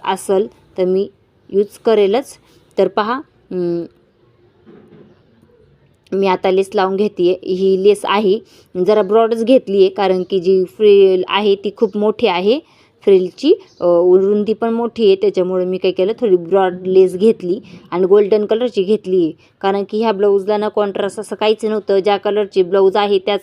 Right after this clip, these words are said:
कलरची साडी पण होती, त्याच्यामुळे,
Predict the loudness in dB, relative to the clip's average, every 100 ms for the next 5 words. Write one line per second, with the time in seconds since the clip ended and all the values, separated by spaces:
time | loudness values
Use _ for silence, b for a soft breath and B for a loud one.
0 | _ -4 -4 -6 -4 0 0 0 0 0
1 | 0 0 -4 b b b b -2 0 0
2 | 2 0